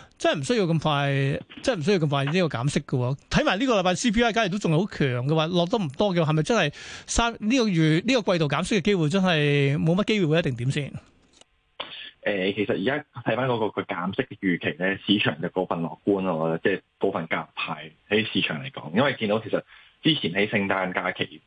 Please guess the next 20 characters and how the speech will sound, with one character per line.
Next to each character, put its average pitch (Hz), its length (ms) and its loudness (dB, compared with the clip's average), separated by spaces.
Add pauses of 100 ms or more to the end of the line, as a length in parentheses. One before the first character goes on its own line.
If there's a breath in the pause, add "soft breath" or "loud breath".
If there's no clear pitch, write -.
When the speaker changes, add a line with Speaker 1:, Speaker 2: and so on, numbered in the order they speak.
(100)
Speaker 2:
期 92 140 0
間 101 260 0
咧， 95 160 0
見 101 300 2
到 101 80 2
嗰 110 260 2
個， 92 480 2
即 110 160 -2
係 82 340 -8
對 98 220 -2
於 120 240 0
美 90 340 -4
國 - 220 -2
喺 95 160 -6
三 113 140 -6 (180)
月 85 80 -4
份 - 160 -6 (160)
去 95 80 -2
減 - 400 -4
息 120 80 0